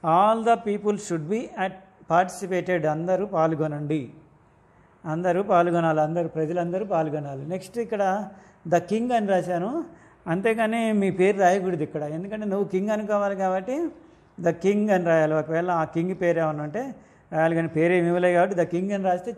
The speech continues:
చాలా బెటర్. నెక్స్ట్ కాకతీయ కింగ్డమ్, ఆ కింగ్డమ్ పేరు రాసేస్తే అయిపోద్ది. Last and ఫైనల్గా మీకు విషయం ఏంటంటే,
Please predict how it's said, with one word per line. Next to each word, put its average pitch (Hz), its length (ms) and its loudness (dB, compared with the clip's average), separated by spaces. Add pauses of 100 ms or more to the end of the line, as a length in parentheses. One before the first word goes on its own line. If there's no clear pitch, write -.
చాలా 175 180 0
బెటర్. 156 440 -2 (580)
నెక్స్ట్ 196 260 -4 (140)
కాకతీయ 214 800 0 (280)
కింగ్డమ్, 175 460 2 (640)
ఆ 190 100 -4
కింగ్డమ్ 202 460 0
పేరు 180 160 0
రాసేస్తే 170 460 -2
అయిపోద్ది. 147 560 -6 (420)
Last 233 400 2
and 233 100 -4
ఫైనల్గా 196 640 0
మీకు 175 260 -2
విషయం 165 400 -2
ఏంటంటే, 180 680 -6